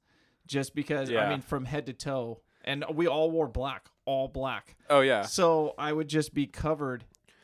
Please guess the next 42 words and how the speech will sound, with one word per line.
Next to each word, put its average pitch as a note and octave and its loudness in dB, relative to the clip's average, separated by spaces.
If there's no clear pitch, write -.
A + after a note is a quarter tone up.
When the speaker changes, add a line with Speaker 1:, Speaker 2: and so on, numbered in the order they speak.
Speaker 1:
I C#3 0
would C#3+ -2
have D3+ -4
black C#3 -2
and D#3 4
Speaker 2:
Oh, D#3 8
Speaker 1:
then D3 8
all C3 8
Speaker 2:
yeah. G#2+ 6
Speaker 1:
these A#2 0
white C#3 2
lines B2+ -2
everywhere. B2 2
<laughs> - -2
Speaker 2:
Yeah. A#2 4
Well, D#3 8
and D3+ 4
then C#3+ -4
you, C#3 -4
you're C#3+ -2
probably F3+ 4
the D#3 -6
most B2 -4
physical C3 -2
person C#3 0
on G#2+ -2
stage B2 -4
as G2+ -8
the G2+ -12
drummer, G#2 -4
right? G#2+ -6
Speaker 1:
By A#2+ 0
far. A2 -6
Yeah. B2 -4
There's C3 -6
no C3 -4
just C3+ -2
sitting C3 -6
there A#2 -8
at A2+ -10
any B2 -10
point, A2 -12